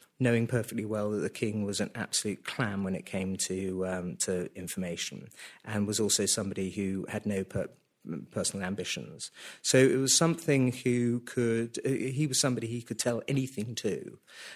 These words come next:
and who he knew had the best interests of the nation at heart. And so being able to, to, uh, to write down, um, in this, in this book of mine, the thoughts of the King and quotations,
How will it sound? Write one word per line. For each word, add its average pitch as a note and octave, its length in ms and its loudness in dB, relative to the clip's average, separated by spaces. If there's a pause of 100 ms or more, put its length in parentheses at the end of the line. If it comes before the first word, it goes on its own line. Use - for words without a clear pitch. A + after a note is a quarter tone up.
and A2+ 220 2
who A#2 120 4
he A#2 100 2
knew A2 300 2
had A2 240 -4
the G#2 180 4
best G#2 300 0
interests G2 360 0
of G2 60 -12
the G#2 60 -2
nation G#2 340 0
at G2+ 80 -10
heart. G2+ 380 -6
And A2+ 140 -2
so A#2 380 4 (840)
being D3+ 280 8
able A#2 340 4 (120)
to, A2 420 0 (200)
to, G#2 420 0
uh, G2+ 240 4 (120)
to - 120 -4
write G2+ 360 -2
down, G2 480 -2 (600)
um, G2 600 0 (140)
in G#2+ 200 6
this, G2 260 2
in A2 180 -2
this G#2+ 120 0
book G#2+ 220 0
of - 80 -12
mine, F#2+ 460 0 (240)
the G2+ 180 2 (160)
thoughts - 380 6
of G2+ 160 -2 (160)
the G#2 80 -4
King F#2 500 0 (200)
and A2 300 -2
quotations, B2+ 840 2